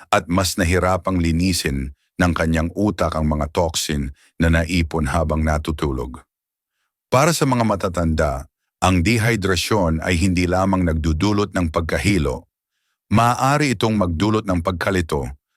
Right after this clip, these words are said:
constipation, urinary infections, pagkapagod ng bato, at kahit bigla ang pagkahulog. At hindi tulad ng gutom, ang uhaw ay hindi laging madaling maramdaman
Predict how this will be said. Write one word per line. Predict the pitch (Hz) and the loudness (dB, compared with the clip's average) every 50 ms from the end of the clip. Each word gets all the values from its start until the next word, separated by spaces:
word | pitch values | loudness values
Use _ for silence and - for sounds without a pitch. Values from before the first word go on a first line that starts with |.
| _ _ - | _ _ -2
constipation, | - 101 98 90 - - - 85 78 - 107 110 107 104 - - 110 104 104 101 92 - _ _ _ _ _ | 0 2 2 2 0 -2 -2 -4 -2 -2 -2 0 0 -2 -2 -2 -2 -2 -2 -4 -6 -8 _ _ _ _ _
urinary | - 87 107 107 104 101 95 92 92 95 95 92 92 87 | 0 2 4 4 4 2 2 2 2 2 2 2 0 0
infections, | 82 76 76 - 95 92 82 - - 85 80 76 71 - - - - _ _ _ _ _ | -2 -2 -2 0 -2 -2 -2 -2 -4 -4 -4 -4 -4 -6 -10 -12 -16 _ _ _ _ _
pagkapagod | _ 104 90 82 87 85 78 - 107 110 117 110 110 107 104 | _ -2 -2 0 0 -2 0 2 2 2 2 2 0 0 0
ng | 110 104 98 | 0 -2 0
bato, | 85 85 80 - 95 87 87 87 85 80 - _ _ _ _ - | 0 0 0 0 -2 -2 -2 -2 -4 -8 -12 _ _ _ _ -2
at | 87 87 85 | -2 -2 0
kahit | - 107 104 92 101 107 82 78 | 0 0 0 2 0 -2 -2 -2
bigla | 85 80 76 80 80 82 85 82 | -2 -2 0 0 0 0 0 0
ang | 82 78 | -2 -2
pagkahulog. | 73 78 76 73 64 67 80 73 69 64 64 64 64 - _ _ _ _ _ _ _ - - - | -4 -4 -6 -4 -2 0 0 0 0 -2 -4 -8 -12 -16 _ _ _ _ _ _ _ -18 0 0
At | 113 107 - | 0 2 4
hindi | 123 117 110 107 117 113 | 2 2 4 4 2 0
tulad | - - 139 151 170 170 160 151 | 2 2 2 4 4 2 2 0
ng | 131 123 113 110 95 | 0 0 0 0 0
gutom, | 95 95 87 - 98 92 90 92 92 90 87 87 - _ - | -2 -2 0 0 0 2 2 0 0 -2 -4 -8 -10 _ 2
ang | 98 104 107 - | 2 2 2 0
uhaw | - 131 143 151 123 95 92 82 78 78 80 80 73 | 0 0 2 2 2 0 0 0 0 -2 -2 -2 -2
ay | 92 90 | -2 -2
hindi | 82 95 95 92 90 107 117 110 | 0 0 -2 0 0 0 0 0
laging | 101 101 104 107 95 98 95 92 | 0 0 0 0 0 -2 -2 0
madaling | 87 87 85 85 82 92 92 90 | -2 -2 -2 -2 -2 0 0 0
maramdaman | 87 85 85 85 87 85 82 78 76 82 82 76 73 71 71 69 | 0 0 0 0 0 0 0 -2 -2 -2 0 -2 -2 -2 -4 -6